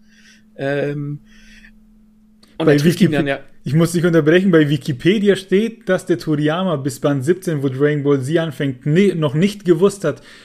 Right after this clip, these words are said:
Speaker 2: ob er, ob Son Goku ein Saiyajin ist oder nicht. Das hat er sich dann eben erst ausgedacht. Das ist nicht vorbereitet.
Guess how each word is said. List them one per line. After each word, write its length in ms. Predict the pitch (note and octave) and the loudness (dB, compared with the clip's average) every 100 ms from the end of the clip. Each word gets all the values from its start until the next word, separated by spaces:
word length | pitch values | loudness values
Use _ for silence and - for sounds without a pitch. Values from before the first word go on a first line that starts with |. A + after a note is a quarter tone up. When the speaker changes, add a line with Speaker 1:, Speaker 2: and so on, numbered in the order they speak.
| - | -8
Speaker 2:
ob 180 | D#3 B2+ | -6 0
er, 280 | D#3 D#3+ F3 | 0 0 -4
ob 120 | C3+ | -6
Son 200 | - D3+ | -2 2
Goku 220 | D#3+ D#3+ | 2 2
ein 140 | D3+ C#3 | 0 0
Saiyajin 460 | D3+ D3 B2+ D3+ | 0 0 0 -2
ist 160 | D3 D3 | -2 -4
oder 180 | C#3+ C#3 | -2 -2
nicht. 340 | C3+ - - - - | -4 -8 -20 -20 -6
Das 160 | D3+ B2+ | -2 0
hat 120 | D3 | 0
er 60 | C#3+ | 0
sich 180 | C#3 | -2
dann 180 | E3 D#3+ | 0 0
eben 220 | D#3+ D3+ | 2 0
erst 200 | D3 C3 | -2 -2
ausgedacht. 500 | E3 F3 C#3 C3+ B2 | -2 -2 -2 -6 -6
Das 100 | B2+ | -6
ist 120 | D3+ E3+ | -4 -4
nicht 120 | C3 | -4
vorbereitet. 560 | C#3+ C3+ C3 B2 B2 | -4 -4 -6 -8 -12